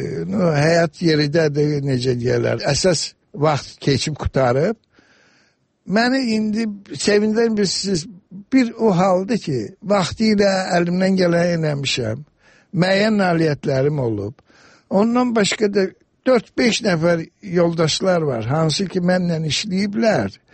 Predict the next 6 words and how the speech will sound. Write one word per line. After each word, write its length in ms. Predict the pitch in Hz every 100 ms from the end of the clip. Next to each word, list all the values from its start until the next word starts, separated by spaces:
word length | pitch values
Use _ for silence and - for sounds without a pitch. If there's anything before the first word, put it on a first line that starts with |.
| - - - _ _ _ -
Onları 460 | 208 220 226 240
mən 260 | 247 220 202
görəndə 500 | 196 190 180 185 208 208 202 - - -
çox 360 | - 226 -
sevinirəm. 500 | 185 156 143 131 110 110
Çünki 420 | 214 214 202